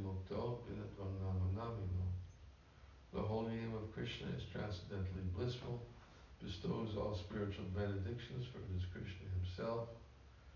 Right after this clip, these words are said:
the reservoir of all pleasure. Krishna's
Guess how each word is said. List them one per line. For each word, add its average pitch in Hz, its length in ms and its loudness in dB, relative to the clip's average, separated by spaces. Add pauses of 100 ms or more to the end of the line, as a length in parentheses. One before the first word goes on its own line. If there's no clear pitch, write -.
(260)
the 101 80 -2
reservoir 98 680 2
of 92 160 4
all 92 260 6
pleasure. 110 400 2 (800)
Krishna's 120 460 2